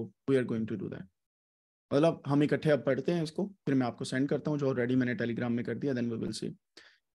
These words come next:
ये न्यूरल नेटवर्क की, अ, recurrent neural network की चीट शीट है, यानी कि जो इसमें चीजें लिखी है ना,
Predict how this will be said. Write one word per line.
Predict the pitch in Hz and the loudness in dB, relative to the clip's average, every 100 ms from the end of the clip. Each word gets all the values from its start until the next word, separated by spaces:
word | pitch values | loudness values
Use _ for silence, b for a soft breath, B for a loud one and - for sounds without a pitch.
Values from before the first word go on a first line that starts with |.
| _ - | _ 0
ये | 202 | 6
न्यूरल | 226 196 202 233 | 10 12 12 10
नेटवर्क | 190 190 202 196 | 8 8 4 6
की, | 220 214 | 4 4
अ, | - 156 156 | 4 4 6
recurrent | 165 190 196 180 | 6 8 8 8
neural | 156 170 | 8 6
network | 160 151 170 | 4 4 2
की | 196 | 2
चीट | 190 151 143 | 4 4 4
शीट | - 123 113 | 0 -2 -2
है, | 107 | 2
यानी | 143 175 | 4 8
कि | 196 | 6
जो | 143 170 | 8 8
इसमें | 170 202 | 8 6
चीजें | 190 180 180 | 6 6 6
लिखी | 151 - 180 | 4 4 4
है | 170 | 4
ना, | 185 | 2